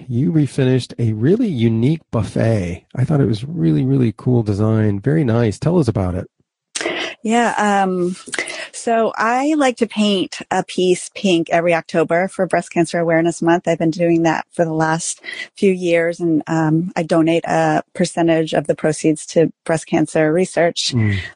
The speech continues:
Speaker 2: Um, my mother-in-law is a breast cancer survivor, so it's a cause close to our heart. So I was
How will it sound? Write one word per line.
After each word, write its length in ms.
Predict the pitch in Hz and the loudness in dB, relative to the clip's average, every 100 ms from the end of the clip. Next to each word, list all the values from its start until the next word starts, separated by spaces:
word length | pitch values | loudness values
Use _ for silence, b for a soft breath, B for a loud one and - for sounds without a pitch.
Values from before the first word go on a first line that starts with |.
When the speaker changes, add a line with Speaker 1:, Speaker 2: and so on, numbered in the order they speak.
| - | -2
Speaker 2:
Um, 540 | 175 165 151 156 165 - | 0 2 0 -2 -4 -6
my 160 | 190 180 | 0 2
mother-in-law 680 | 175 175 170 165 160 160 - | 2 0 0 2 2 0 -2
is 160 | 170 170 | 0 0
a 80 | 165 | 0
breast 220 | 165 - | -2 0
cancer 260 | 160 - | -2 0
survivor, 540 | 165 160 160 160 170 196 | -2 -2 -2 0 0 0
so 420 | - 165 156 156 B B B | 0 0 0 -2 B B B
it's 160 | - 190 | 0 0
a 60 | |
cause 380 | 170 - 170 160 | -2 -2 -2 -2
close 280 | - 170 165 | -2 -2 0
to 100 | 165 | -2
our 100 | 156 | -2
heart. 320 | 156 160 180 | 0 0 0
So 340 | - 165 156 - | 0 0 0 0
I 120 | 175 165 | 0 2
was 360 | 170 156 - | 2 0 -8